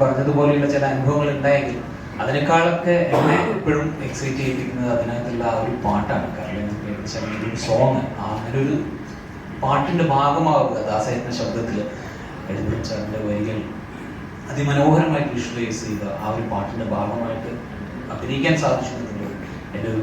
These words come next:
വലിയ ഭാഗ്യമാണ്. അതുപോലെ എനിക്ക് എൻ്റെ ഒരു അനുഭവം വളരെ, ഏഹ്, രസകരമായിട്ടുള്ള അനുഭവം, I mean, എനിക്ക് ഇഷ്ടമുള്ളൊരു കാര്യം, ആ സിനിമയുമായി ബന്ധപ്പെട്ടൊരു കാര്യം ഇനി വീണ്ടും കാണുമ്പോൾ നിങ്ങൾ തിയേറ്ററിൽ നിന്ന് ശ്രദ്ധിക്കാൻ വേണ്ടി ഞാൻ പറയുന്നു. ഞാൻ ആദ്യമായിട്ട് ദേവദൂതൻ തിയേറ്ററിൽ കാണുന്നത് എൻ എസ് തിയേറ്റർ എന്ന് പറയുന്ന കണ്ണൂരിലുള്ള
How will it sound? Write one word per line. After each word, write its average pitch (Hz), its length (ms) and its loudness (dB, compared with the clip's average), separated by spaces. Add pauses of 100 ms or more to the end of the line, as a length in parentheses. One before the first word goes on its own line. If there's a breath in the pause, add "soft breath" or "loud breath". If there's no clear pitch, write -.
വലിയ 110 200 2 (140)
ഭാഗ്യമാണ്. 107 500 2 (560 loud breath)
അതുപോലെ 151 280 8 (120)
എനിക്ക് 123 240 -2 (380)
എൻ്റെ 127 180 0
ഒരു 139 140 6
അനുഭവം 123 420 4
വളരെ, 110 240 0 (240)
ഏഹ്, - 220 0
രസകരമായിട്ടുള്ള 127 680 2
അനുഭവം, 107 240 2 (100)
I 113 100 -4
mean, 120 120 2 (140)
എനിക്ക് 123 240 0
ഇഷ്ടമുള്ളൊരു 170 520 6
കാര്യം, - 240 -2 (160)
ആ - 20 -6 (120)
സിനിമയുമായി 123 460 2
ബന്ധപ്പെട്ടൊരു 120 540 -2
കാര്യം 113 180 -2 (100)
ഇനി 123 100 0 (120)
വീണ്ടും 139 260 6 (120)
കാണുമ്പോൾ 123 400 2
നിങ്ങൾ 120 160 4 (120)
തിയേറ്ററിൽ 120 360 -2
നിന്ന് 123 180 2
ശ്രദ്ധിക്കാൻ 120 440 0
വേണ്ടി 131 220 6
ഞാൻ 120 160 4
പറയുന്നു. 98 300 -2 (520 loud breath)
ഞാൻ 147 200 4
ആദ്യമായിട്ട് 156 500 2
ദേവദൂതൻ 135 480 2
തിയേറ്ററിൽ 120 420 0
കാണുന്നത് 120 400 0 (200)
എൻ 117 120 0
എസ് 127 140 0
തിയേറ്റർ 127 240 0
എന്ന് 120 120 0
പറയുന്ന 117 220 0
കണ്ണൂരിലുള്ള 120 460 2